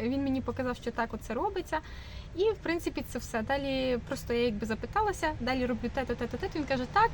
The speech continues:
і сказав, що немає сенсу б-, брати воскування, тому що чомусь воно там, я не пам'ятаю, що він сказав, він сказав, «В, в даному випадку тут воскування немає для чого брати, це якесь, здається, воно гаряче було чи як».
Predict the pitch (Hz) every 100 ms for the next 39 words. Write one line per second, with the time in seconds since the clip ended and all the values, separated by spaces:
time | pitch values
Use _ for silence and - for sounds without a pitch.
0 | - 277 - 294 311 - 285 269 254 254
1 | 262 254 262 240 226 233 233 226 269 262
2 | 226 240 - 247 254 285 269 240 226 233
3 | 226 - 240 262 233 226 214 - 226 220
4 | - - - 392 311 262 254 262 262 240
5 | 240 - 349 311 - 262 247 247 247 240
6 | 254 359 339 311 285 - - 240 247 -
7 | 220 - 247 240 226 214 202 196 196 208
8 | 214 214 381 320 - 233 226 226 - 220
9 | 247 - 220 196 208 262 - - 220 202
10 | - 233